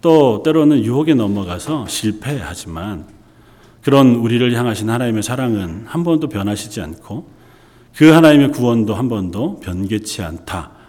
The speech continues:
말씀해 주시니 하나님 그 말씀을 믿고 저희가 이 땅의 그리스도인으로 서기를 원합니다. 저희가 연약할 때는 하나님의 은혜로 덮어주시고 저희가 낙심할 때는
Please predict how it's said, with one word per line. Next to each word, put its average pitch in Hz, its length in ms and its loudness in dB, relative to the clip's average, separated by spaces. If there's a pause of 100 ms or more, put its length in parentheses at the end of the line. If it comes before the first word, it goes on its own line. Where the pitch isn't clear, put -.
(100)
말씀해 101 640 -2
주시니 92 520 -10 (520)
하나님 95 340 -6
그 - 160 -4
말씀을 107 600 2
믿고 - 880 0 (100)
저희가 104 240 -4
이 110 120 0
땅의 117 220 0
그리스도인으로 139 680 0
서기를 107 400 -8
원합니다. 85 800 -10 (680)
저희가 113 680 0
연약할 131 440 -2
때는 87 380 -8 (480)
하나님의 107 360 0
은혜로 98 640 -8
덮어주시고 - 680 -14 (800)
저희가 110 720 -2 (180)
낙심할 135 580 -6
때는 85 340 -10